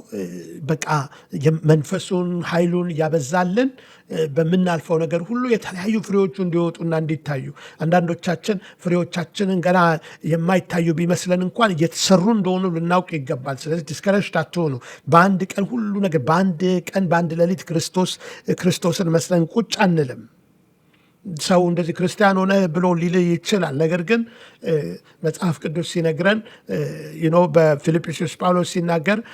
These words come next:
እ፣ በምዕራፍ አንድ ቁጥር ስድስት ላይ፣ I believe፣ እ፣ «በእናንተ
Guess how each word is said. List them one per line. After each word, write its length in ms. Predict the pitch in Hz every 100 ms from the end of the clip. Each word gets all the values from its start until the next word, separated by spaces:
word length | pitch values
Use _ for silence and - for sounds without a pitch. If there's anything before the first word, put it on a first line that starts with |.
| -
እ፣ 140 | - 151 143
በምዕራፍ 440 | 151 151 147 165 185
አንድ 140 | 165
ቁጥር 180 | - 151
ስድስት 320 | 165 151 -
ላይ፣ 140 | 165 165
I 100 | 156
believe፣ 280 | 165 202 - - -
እ፣ 140 | 165 151 135 139 139 - - - 175 185 196
«በእናንተ 480 | 156 180 185 180